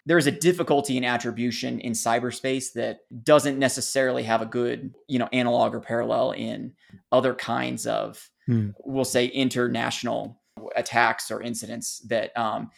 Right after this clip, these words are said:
Speaker 1: you know, makes this a little bit hard. And so what I've read seems to be that there's a lot of observed T T Ps that tie back to things that this group has done before. And so I imagine there's a lot, obviously, that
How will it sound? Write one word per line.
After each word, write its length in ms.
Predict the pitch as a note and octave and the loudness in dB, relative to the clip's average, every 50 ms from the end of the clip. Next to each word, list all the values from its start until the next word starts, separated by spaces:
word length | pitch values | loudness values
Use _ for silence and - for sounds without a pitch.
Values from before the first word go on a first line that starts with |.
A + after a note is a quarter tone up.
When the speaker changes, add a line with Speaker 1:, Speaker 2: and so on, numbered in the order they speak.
| - _ _ | -20 _ _
Speaker 1:
you 60 | - D3+ | -2 0
know, 80 | D#3+ | 2
makes 220 | E3+ F#3 F#3 F#3 F3+ | 4 4 4 4 2
this 120 | D#3+ - | 2 2
a 40 | D3 | 2
little 220 | C3+ C#3+ C#3 B2+ G2 | 4 4 4 4 4
bit 160 | A#2+ A2+ A#2 | 0 -2 -2
hard. 320 | - A#2 A#2+ A#2+ A#2 G#2+ | 0 0 0 0 -2 -4
And 120 | G#2+ A2 A2 | -6 -6 -4
so 380 | - B2 A#2 A#2 A2 A2+ - _ - - - - - - - | 0 2 2 2 0 -2 -6 _ -20 -20 -18 -16 -14 -10 -2
what 220 | D3 D#3 F3 D#3 | 8 8 10 10
I've 240 | D3 D3+ D3+ C#3+ A#2+ | 12 10 10 8 6
read 280 | B2 B2+ B2 B2 A#2+ - | 6 6 6 6 4 0
seems 240 | - C#3 C3 A#2 | -2 -2 -2 -2
to 80 | - A#2+ | -4 -4
be 180 | G#2 B2 B2 A#2 | -4 -2 -2 -2
that 120 | A#2+ A#2 | -2 -2
there's 220 | - B2 A#2+ A2+ A#2 | -2 -2 -2 0 -2
a 80 | A2+ | -2
lot 240 | A#2+ A#2+ B2+ C3+ C3 | 0 4 4 4 4
of 60 | A2+ | 4
observed 420 | A#2 A2 E3+ D#3+ B2 B2+ B2 A2+ - | 2 -4 -4 -4 -2 -2 -2 -4 -6
T 160 | - - A#2+ | -10 -10 -10
T 160 | - B2 A#2 | -10 -10 -12
Ps 420 | A#2 - - B2 A#2+ A#2 A2+ A2+ - | -12 -10 -8 -6 -6 -6 -6 -6 -2
that 300 | A#2+ A#2+ B2 A#2+ - _ _ _ _ _ _ _ _ _ _ _ - | -2 0 0 -2 -4 _ _ _ _ _ _ _ _ _ _ _ -12
tie 280 | - - C#3+ C#3+ C#3+ | -6 2 8 8 8
back 360 | B2+ G#2+ C3 C3 C3 B2 - - | 8 10 8 8 8 6 4 -2
to 160 | - C3 A#2+ | -4 -4 -4
things 460 | - - B2 A#2 A2+ A#2 A#2 A2+ - | -4 -4 -6 -4 -4 -6 -6 -6 -4
that 320 | B2 A#2 G#2+ G#2 - - _ _ _ _ _ _ _ A#2 | -4 -2 -2 -4 -6 -10 _ _ _ _ _ _ _ -12
this 240 | A2+ A2+ C3+ B2 - | -2 -2 -2 -2 -2
group 300 | - B2 C3 C3 A2+ C3 | -4 -2 -2 -2 -2 -2
has 100 | A#2+ A2+ | -6 -4
done 220 | - A#2+ A2+ A2+ | -4 -4 -4 -4
before. 360 | A2 - - - A2+ A#2 A#2 | -6 -8 -8 -6 -6 -4 -4
And 100 | A2+ A2+ | -6 -4
so 120 | - C3 B2 | 0 4 4
I 100 | B2+ B2+ | 6 6
imagine 480 | B2+ C3+ C3+ C#3+ D3 C#3 B2 C3 B2 | 6 4 4 4 4 4 2 0 0
there's 180 | A#2+ A#2 A#2 G#2+ | 0 -2 -2 -4
a 40 | A2+ | -4
lot, 300 | A#2 B2 B2 B2 A#2 - | -2 0 0 0 0 0
obviously, 540 | - A2 G#2+ G#2 G#2+ G#2+ - - A#2 A#2 A#2 | -2 -2 -2 -2 -4 -6 -6 -6 -6 -6 -6
that 260 | A2 A#2 A#2+ A#2 - | -4 -4 -6 -6 -8